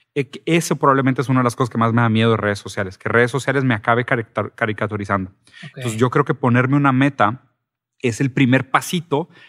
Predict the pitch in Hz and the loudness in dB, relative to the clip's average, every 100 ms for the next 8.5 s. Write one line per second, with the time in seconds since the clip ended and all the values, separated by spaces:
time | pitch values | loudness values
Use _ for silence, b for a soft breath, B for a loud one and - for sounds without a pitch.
0 | b - 110 101 110 104 110 104 107 110 | b -2 -2 0 -2 -2 -6 -4 -2 -2
1 | 139 135 147 165 175 180 156 170 147 120 | -2 -2 2 2 2 2 0 2 2 2
2 | 104 143 135 117 110 110 - 160 131 127 | 0 2 4 4 4 2 -2 -2 0 2
3 | 117 113 127 117 98 156 139 120 139 160 | 2 2 2 0 0 0 0 0 2 4
4 | 156 165 - 202 180 160 151 139 262 254 | 4 2 0 2 2 0 -2 -2 -2 -2
5 | 240 - 156 151 101 - b b 139 151 | -6 -2 0 0 -4 -6 b b 0 0
6 | 202 - 240 202 208 226 196 135 135 131 | 0 -2 -2 0 2 4 4 4 2 2
7 | 117 101 101 104 - 131 143 147 180 156 | 2 0 -4 -6 -2 0 2 2 2 0
8 | 156 156 139 - 269 | 0 -2 -4 -4 -8